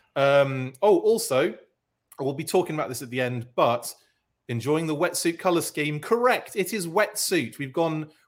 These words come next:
we have gone, like, you know, water-based for this summer. I felt like this is nice colors. It's not, I, I, I'm taking, like, responsibility for the choice here, but actually Brian just did the graphics, sent them to me and said,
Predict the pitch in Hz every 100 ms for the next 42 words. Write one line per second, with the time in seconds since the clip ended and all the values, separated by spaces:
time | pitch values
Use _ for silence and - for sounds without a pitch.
0 | - 160 170 147 165 147 143 139 139 143
1 | 127 123 120 - 135 107 101 104 120 120
2 | 135 135 - 117 110 104 - - - -
3 | - 107 104 - 117 101 92 - _ _
4 | _ _ _ - - 196 190 160 160 156
5 | 151 139 139 120 - - 185 185 190 185
6 | 196 - _ _ _ _ 135 127 - -
7 | 135 135 143 147 143 - 143 143 131 131
8 | - 127 113 110 117 - 131 107 - -
9 | 123 104 - 101 - 110 104 107 98 -
10 | 104 98 95 92 104 113 113 - 98 87
11 | 107 101 95 92 107 95 - 104 - 117
12 | 104 95 98 87 - 113 104 92 101 95
13 | 92 104